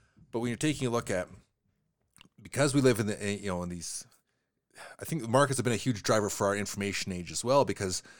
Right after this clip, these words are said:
information, the timeliness of information allows for the,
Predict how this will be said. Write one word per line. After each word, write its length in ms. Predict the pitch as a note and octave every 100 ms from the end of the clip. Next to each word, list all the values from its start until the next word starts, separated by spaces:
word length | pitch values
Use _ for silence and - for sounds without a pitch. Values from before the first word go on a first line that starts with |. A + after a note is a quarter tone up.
| - -
information, 800 | C3 B2+ B2 A#2 A2 - G2 F#2 _ _ _
the 80 | G#2+
timeliness 840 | - - B2+ C#3 A#2+ F2+ - - - _ -
of 400 | F2+ E2+ D#2 - G#2+
information 680 | G2+ G2 F#2 F2 - F2+ - _ -
allows 540 | G2 G2+ G2 F#2+ F#2 -
for 760 | - - - G#2+ G2 F#2+ F#2+ - _ _ _ _ _
the, 420 | A2+ G#2 G2+ F#2